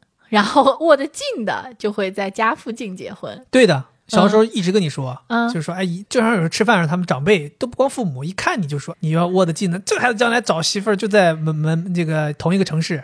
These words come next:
Speaker 2: 或者就在家门口。
Speaker 1: 嗯。
Speaker 2: 然后你要弄得远的，说、哎，你将来这，这找对象肯定是离你很远的。
Speaker 1: 你算是握得近还是握得远？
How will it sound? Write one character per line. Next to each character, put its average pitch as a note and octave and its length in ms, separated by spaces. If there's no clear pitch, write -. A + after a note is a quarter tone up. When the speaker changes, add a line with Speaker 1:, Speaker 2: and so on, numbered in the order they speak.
Speaker 2:
或 E3+ 120
者 A3 60
就 G3+ 100
在 F#3 80
家 F3+ 120
门 F#3 120
口。 D#3+ 80
Speaker 1:
嗯。 B2+ 120
Speaker 2:
然 F3+ 120
后 - 0
你 F#3 100
要 G#3+ 180
弄 A#3 120
得 A3 60
远 E3+ 200
的， D#3+ 60
说、 G3+ 80
哎， C#4+ 160
你 A3 140
将 D4+ 180
来 A3 160
这， G#3 240
这 F3+ 200
找 D3+ 160
对 F#3 120
象 F#3 200
肯 D#3+ 120
定 F3 80
是 E3 100
离 D3+ 180
你 E3 100
很 C#3+ 160
远 D3 260
的。 C#3 80
Speaker 1:
你 G#3 240
算 E4+ 240
是 D4+ 100
握 C#4 160
得 A3+ 100
近 A3 240
还 G#3 120
是 - 60
握 E3 160
得 C#3 80
远？ B2+ 200